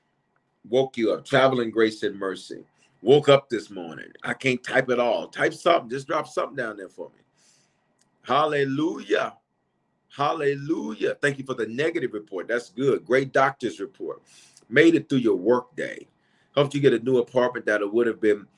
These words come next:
two thousand dollars a month for way less than that. Come on. I didn't know I was going, how I was going to Atlanta, but God opened up the door. I applied for fifty jobs over six months, and now I have at least two interviews every day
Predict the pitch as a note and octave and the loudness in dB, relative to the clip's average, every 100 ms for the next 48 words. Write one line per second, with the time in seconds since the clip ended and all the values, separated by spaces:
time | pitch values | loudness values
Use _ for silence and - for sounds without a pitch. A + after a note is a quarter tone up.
0 | _ _ _ _ _ - C3+ C#3 B2 A#2+ | _ _ _ _ _ -6 2 2 4 0
1 | A#2 A2 A2+ A#2 G#2+ G#2+ A2 - G#2+ F#2+ | -2 -2 0 -2 -4 -4 -6 -2 -2 0
2 | G#2+ A#2 A#2+ G#2+ A#2 A#2+ - G2 E2 D2+ | 4 4 4 4 2 2 -4 -8 -8 -14
3 | - D3 D#3+ C#3 G2+ B1 - _ _ _ | -4 -4 -2 -6 -8 -10 -16 _ _ _
4 | _ _ _ _ A#2+ C3 A#2+ B2+ C3 B2+ | _ _ _ _ 2 4 2 -2 -4 -4
5 | B2 - _ - C3 C3+ C#3 - D#3 D3+ | -6 -10 _ -10 -6 -4 -4 -4 0 2
6 | - A#2+ A2 A#2 A2 A2+ G#2 G#2+ G#2 F#2 | 2 -2 -6 -8 -8 -10 -6 -6 -6 -6
7 | F#2+ G#2+ G2+ - C#3 D#3 C#3+ - - - | -4 -2 -2 -2 -4 -2 -6 -6 -10 -10
8 | - - _ _ _ _ _ - A#2+ B2 | -10 -14 _ _ _ _ _ -6 -2 0
9 | C#3 B2+ G#2+ - C#3+ D#3 D3 B2+ B2 A#2 | 2 0 0 -10 -10 -6 0 2 2 0
10 | G#2+ - C#3+ C3+ B2+ A#2 - G2 A2+ A#2 | -6 -6 -10 -6 -6 -8 -8 -2 2 2
11 | A2+ G#2 G#2 G2 - - E3 A2+ C3 G#2+ | 4 4 2 -4 -8 -6 -2 0 0 -2
12 | G#2 - C3+ B2+ A#2+ B2 B2 | -4 2 4 4 2 2 2